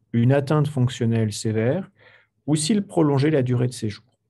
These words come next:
Et ainsi, pour pouvoir fournir aux praticiens une, une définition opérationnelle,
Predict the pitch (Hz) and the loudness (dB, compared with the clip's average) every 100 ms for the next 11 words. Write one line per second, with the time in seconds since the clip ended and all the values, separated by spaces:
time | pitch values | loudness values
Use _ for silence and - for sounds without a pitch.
0 | _ _ _ _ _ _ _ _ _ _ | _ _ _ _ _ _ _ _ _ _
1 | _ _ _ - 127 143 147 208 170 - | _ _ _ -2 2 4 2 0 -2 -2
2 | 151 135 139 - 139 147 135 117 131 123 | 0 2 0 0 0 0 0 -2 -4 -4
3 | 123 - 143 139 139 113 107 107 107 - | -6 -4 -2 0 0 0 0 -2 -6 -6
4 | 117 113 131 131 127 - 139 117 120 113 | -2 0 0 0 0 0 -2 -2 -2 -2
5 | 110 - 107 117 175 | -2 -4 -4 -4 -6